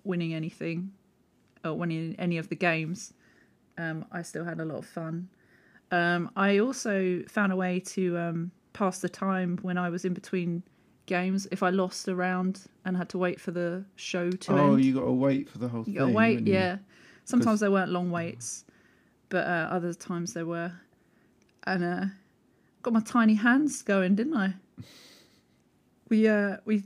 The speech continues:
Speaker 1: we started doing some tiny hands dancing during the stream, and I ended up do-, playing the game with tiny hands. Couldn't, couldn't function with the mouse at all. Um,
Speaker 2: That,
Speaker 1: did some
Speaker 2: uh,
Speaker 1: dancing,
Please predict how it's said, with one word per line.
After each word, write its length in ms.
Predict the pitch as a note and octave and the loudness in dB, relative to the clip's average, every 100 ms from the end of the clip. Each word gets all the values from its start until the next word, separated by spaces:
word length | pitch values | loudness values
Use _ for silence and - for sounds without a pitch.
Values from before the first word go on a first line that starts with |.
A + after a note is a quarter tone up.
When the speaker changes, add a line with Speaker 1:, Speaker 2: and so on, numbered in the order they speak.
| - | -2
Speaker 1:
we 120 | G#3 | -2
started 300 | G3+ G#3+ G3+ | 0 0 2
doing 220 | G3+ G3 | 4 4
some 200 | G3 G3+ | 4 2
tiny 280 | G3 G#3 G3 | 2 2 4
hands 340 | G3 F#3+ G3 G3 | 4 2 0 -2
dancing 600 | G3 F#3+ - G3 G3 G3 _ _ _ | -2 -2 -2 0 0 -2 _ _ _
during 180 | - G3+ | 0 2
the 60 | G3 | 2
stream, 360 | - G3 G#3 G3 | 0 0 2 2
and 80 | |
I 140 | F3+ F#3 | 0 0
ended 200 | F#3 F#3 | 0 0
up 220 | F#3 F#3+ | 0 0
do-, 240 | G3+ G3 G#3+ | 0 2 0
playing 400 | - G3+ G#3+ A3 | 0 4 6 6
the 80 | G3 | 6
game 380 | G3 G#3 A3+ A3+ | 4 6 6 6
with 200 | G#3 G3+ | 4 0
tiny 280 | G#3+ G#3 | 0 2
hands. 480 | G#3 G#3 A#3+ B3+ - _ _ _ _ _ | 4 4 4 2 -4 _ _ _ _ _
Couldn't, 340 | - A#3 F#3+ - _ _ - | 2 4 4 0 _ _ -8
couldn't 220 | - G3 | -2 -2
function 440 | - G3 F3+ - F3+ | -2 -6 -6 -4 -4
with 120 | E3+ | -4
the 60 | E3+ | -2
mouse 460 | E3+ E3+ - - _ E3+ | -2 -4 -8 -14 _ -6
at 280 | D#3+ - | -6 -6
all. 240 | E3 D#3+ F3 _ _ _ _ _ _ _ - | -6 -6 -8 _ _ _ _ _ _ _ -8
Um, 560 | E3+ E3 D#3+ D#3 E3+ F#3 _ _ _ | -4 -2 -2 -4 -8 -12 _ _ _
Speaker 2:
That, 220 | F#3+ G3+ | -4 -2
Speaker 1:
did 100 | G3 | 0
some 140 | G3 F3 | 2 4
Speaker 2:
uh, 40 | |
Speaker 1:
dancing, 560 | F3 D#3 - E3+ E3+ | 4 2 -2 -6 -6